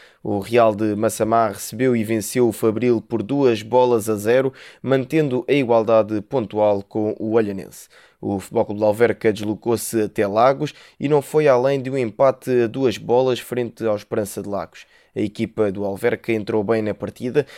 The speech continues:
e aos nove minutos já vencia por um zero. A verdade é que na segunda parte a entrada de Jorge Teixeira mexeu com o jogo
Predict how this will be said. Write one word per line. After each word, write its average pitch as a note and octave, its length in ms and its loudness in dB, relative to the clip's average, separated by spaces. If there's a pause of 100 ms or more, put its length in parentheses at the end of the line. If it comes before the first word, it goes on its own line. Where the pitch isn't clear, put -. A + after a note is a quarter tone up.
(160)
e C3 60 0
aos C3 180 2
nove C3+ 300 -2
minutos B2 520 -2
já C3+ 160 2
vencia A2 560 0
por G#2+ 380 -4
um A#2 140 -2
zero. F2 280 -8 (380)
A G2+ 60 -6
verdade G#2 640 0
é A2 80 0
que A#2 260 -2
na A2 220 0
segunda A2 380 -4
parte B2+ 320 -2
a A#2 40 -2
entrada A#2 480 0
de A2 240 0
Jorge A2+ 500 0
Teixeira A#2 580 -2 (240)
mexeu A#2 360 -2
com G#2+ 220 -4
o G2 80 -6
jogo C#3 400 -4